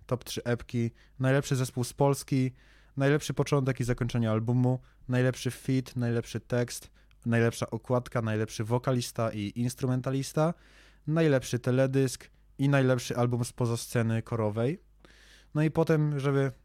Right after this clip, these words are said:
dodać trochę smaczku, daliśmy, postanowiliśmy dać też kategorie negatywne, żeby po prostu było trochę może komedyjki, żeby można było,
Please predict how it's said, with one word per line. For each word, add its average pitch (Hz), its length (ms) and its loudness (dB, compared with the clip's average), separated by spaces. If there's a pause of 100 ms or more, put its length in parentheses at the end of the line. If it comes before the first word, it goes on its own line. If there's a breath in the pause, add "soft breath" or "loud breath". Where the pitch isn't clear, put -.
dodać 131 340 0
trochę 127 480 2 (320 soft breath)
smaczku, 135 720 2 (220 loud breath)
daliśmy, 123 580 0
postanowiliśmy 127 600 0
dać 127 300 2 (560 loud breath)
też - 180 0
kategorie 190 400 2
negatywne, 151 600 2
żeby 135 120 4
po 127 60 2
prostu 131 200 0
było 135 180 4
trochę 131 340 0
może 127 260 2
komedyjki, 123 760 2 (720)
żeby 117 160 -2
można 113 220 0
było, 110 260 2